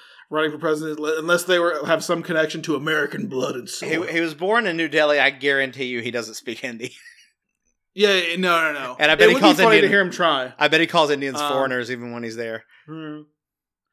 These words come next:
Speaker 1: Hey, man. Uh, he kind of, I don't know. It's, it's a very Mister Mackey, uh, type of voice he has. But anyway, um,
Speaker 2: Yeah.
Speaker 1: regarding big tech and if it should be broken up, Michael Bennett is like, uh, "Bre-,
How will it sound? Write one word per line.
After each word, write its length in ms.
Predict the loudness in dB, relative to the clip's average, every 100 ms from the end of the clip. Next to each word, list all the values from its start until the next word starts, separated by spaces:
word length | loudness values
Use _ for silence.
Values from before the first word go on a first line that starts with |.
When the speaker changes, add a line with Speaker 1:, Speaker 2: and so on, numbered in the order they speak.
| _ _ -6
Speaker 1:
Hey, 120 | -2
man. 500 | -2 -2 -4 -8 -12 -16
Uh, 380 | -14 -12 -14 -18 _ _
he 100 | -8
kind 220 | -2 0 -2
of, 140 | -2 -4
I 100 | -4
don't 80 | -2
know. 100 | 0
It's, 160 | -2
it's 200 | -2 -4
a 60 | -2
very 220 | -4 -4
Mister 300 | -6 -6 -6
Mackey, 600 | -4 -4 -4 -8 -8 -8 -10
uh, 180 | -12 -12
type 260 | -10 -10
of 140 | -10 -14
voice 300 | -10 -10 -12
he 100 | -14
has. 380 | -14 -16 -18 _ _ -20 _
But 120 | 2 4
anyway, 580 | 4 2 2 2 0 -6
um, 200 | -6 -6
Speaker 2:
Yeah. 200 | -6 -6
Speaker 1:
regarding 580 | -6 -2 0 0 -2 -4
big 240 | -4 -6
tech 420 | -6 -4 -4 -4 _ _ _ _ _ _ _ _ _ _ _
and 180 | -8 -4
if 160 | -2 -2
it 80 | -4
should 180 | -6 -10
be 80 |
broken 400 | -6 -6 -6 -8
up, 120 | -8 -6
Michael 320 | -6 -6 -8
Bennett 320 | -8 -8 -10
is 180 | -14 -8
like, 320 | -6 -6 -8
uh, 160 | -10 -10 -18 _
"Bre-, 360 | -4 -4 -4 -14